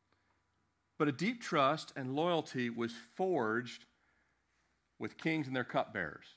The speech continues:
You had to have someone loyal, right? Had to be a loyal person. And they were committed to the health and the safety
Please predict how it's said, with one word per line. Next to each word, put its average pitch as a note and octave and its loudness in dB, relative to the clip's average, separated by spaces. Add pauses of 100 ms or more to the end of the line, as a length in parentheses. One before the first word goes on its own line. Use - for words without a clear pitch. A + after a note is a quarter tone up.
(600)
You C3 -4
had A3+ 4
to E3 2
have C#3 6
someone C#3 -2
loyal, C#3+ 4
right? C3 6 (1600)
Had D3 0
to C3+ -6
be A#2 0
a F#2+ 0
loyal F2+ -4
person. E2+ -12 (1120)
And A#2+ 2 (480)
they C#3 2
were C#3 2
committed D3 -2
to B2+ -6
the A2+ -2
health D#3 -2 (340)
and A2+ -6
the G#2+ -6
safety C#3+ -2